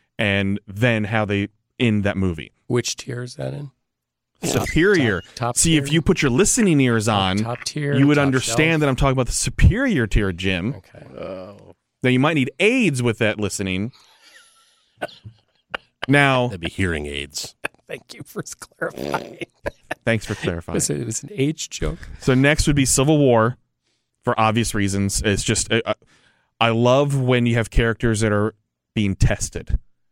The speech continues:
Speaker 1: I love when you're, you're exploring these types of things and they're being tested against people that they respect,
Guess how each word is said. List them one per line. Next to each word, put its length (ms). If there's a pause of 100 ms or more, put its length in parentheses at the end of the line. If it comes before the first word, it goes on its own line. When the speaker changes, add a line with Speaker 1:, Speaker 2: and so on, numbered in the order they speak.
(200)
Speaker 1:
I 80
love 260
when 120
you're, 200
you're 100
exploring 500
these 140
types 200
of 100
things 240
and 60
they're 60
being 200
tested 500 (260)
against 320
people 240
that 100
they 120
respect, 580